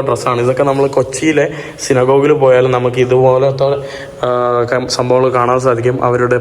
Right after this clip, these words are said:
പണ്ടത്തെ ഡ്രസ്സ് സംഭവങ്ങളൊക്കെയാണ് കേട്ടോ. അവര് അത് ഈ കാണുന്നതാണ് നമ്മുടെ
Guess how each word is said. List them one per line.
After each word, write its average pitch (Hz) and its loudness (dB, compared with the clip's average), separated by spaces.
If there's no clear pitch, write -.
പണ്ടത്തെ 120 -2
ഡ്രസ്സ് 120 0
സംഭവങ്ങളൊക്കെയാണ് 123 -2
കേട്ടോ. 113 0
അവര് 120 2
അത് 143 -2
ഈ - 0
കാണുന്നതാണ് 175 0
നമ്മുടെ 139 0